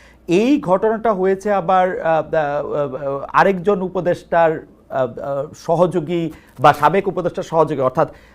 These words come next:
নাহিদ ইসলামের সহযোগী কিনা রিয়াদ, যিনি ধরা পড়েছেন, তার হয়ে টাকা তোলেন কিনা সেটার জন্য। আজকে আবার নাহিদ ইসলাম একটি,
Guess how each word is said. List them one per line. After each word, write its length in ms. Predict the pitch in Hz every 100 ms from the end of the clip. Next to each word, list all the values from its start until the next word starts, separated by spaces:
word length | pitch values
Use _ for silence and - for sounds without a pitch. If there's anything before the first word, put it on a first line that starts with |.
| -
নাহিদ 340 | 139 151 220 226
ইসলামের 720 | 220 214 196 190 202 180 -
সহযোগী 480 | - 165 190 202 196
কিনা 300 | - 151 147
রিয়াদ, 360 | 127 143 107 95 - _ _
যিনি 220 | 120 131 120
ধরা 240 | 127 131
পড়েছেন, 460 | - 127 - 113 113 - - - - -
তার 260 | 143 180
হয়ে 140 | 175 185
টাকা 240 | 156 156
তোলেন 300 | - 147 131
কিনা 200 | - 123
সেটার 320 | - 131 139
জন্য। 340 | 113 101 101 - - - -
আজকে 440 | 147 185 - 294
আবার 180 | 285 277
নাহিদ 240 | 247 247
ইসলাম 220 | 240 254 240
একটি, 200 | 240